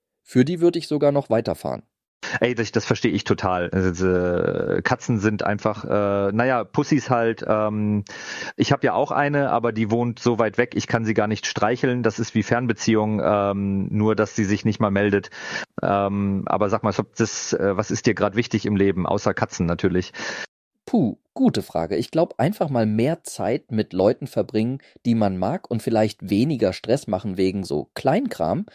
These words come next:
Speaker 1: Aber Party und Kuchen klingen auch nicht schlecht. Vielleicht sollte ich mal bei dir im Büro vorbeischauen, so undercover als Hühnerfan.
Speaker 2: Mach das. Äh, aber bring deine Katze mit, dann gibt's vielleicht noch mehr Kuchen. Und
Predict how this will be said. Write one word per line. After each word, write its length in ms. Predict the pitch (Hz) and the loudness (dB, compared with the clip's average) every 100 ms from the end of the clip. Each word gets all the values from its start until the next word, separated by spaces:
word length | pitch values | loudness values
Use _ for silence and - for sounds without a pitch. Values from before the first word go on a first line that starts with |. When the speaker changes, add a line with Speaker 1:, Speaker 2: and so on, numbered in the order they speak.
| - - - | -20 -12 0
Speaker 1:
Aber 160 | 123 | 2
Party 380 | - 147 185 220 | 2 2 -2 0
und 160 | 135 - | -2 -2
Kuchen 400 | 202 214 196 - | -4 -2 -2 -2
klingen 360 | - 175 165 - | 0 0 0 0
auch 360 | 104 160 208 - | 6 6 4 -2
nicht 260 | 104 - | -4 -4
schlecht. 400 | - 87 67 - | -4 -2 -2 -6
Vielleicht 380 | - 107 110 - | -4 2 2 2
sollte 260 | 123 127 160 | 4 4 2
ich 160 | 117 | -4
mal 160 | 113 110 | 0 0
bei 140 | 107 | 2
dir 180 | 101 110 | 2 2
im 140 | 92 101 | 0 0
Büro 300 | 104 113 170 | 2 4 4
vorbeischauen, 760 | - 107 80 85 - 76 71 | 2 2 2 0 -2 -4 -4
so 300 | 69 85 85 - - - | -2 -2 -2 -6 -20 -6
undercover 680 | 113 101 85 - 101 92 73 | -2 0 0 2 2 4 0
als 280 | 92 - - | -2 -2 -2
Hühnerfan. 600 | 117 92 - 85 76 67 _ - _ _ - | 2 0 0 -4 -4 -8 _ -20 _ _ 0
Speaker 2:
Mach 200 | 117 - | 0 2
das. 280 | - 87 - - - 233 | 0 -2 -4 -10 -6 0
Äh, 60 | 131 | 2
aber 600 | 113 110 107 101 101 101 | 4 2 2 0 0 0
bring 240 | - 117 | 0 0
deine 180 | 110 101 | 2 0
Katze 260 | 127 113 135 | -2 -2 -2
mit, 280 | 123 - 107 | -2 0 0
dann 240 | 98 98 | 2 2
gibt's 220 | 98 - | 0 0
vielleicht 380 | - 92 92 - | 0 0 0 -2
noch 100 | 85 | 0
mehr 220 | 98 120 | 2 0
Kuchen. 560 | - 127 127 120 120 107 | 0 -2 0 -2 -2 -2
Und 560 | - 101 98 95 - | 0 2 2 0 -2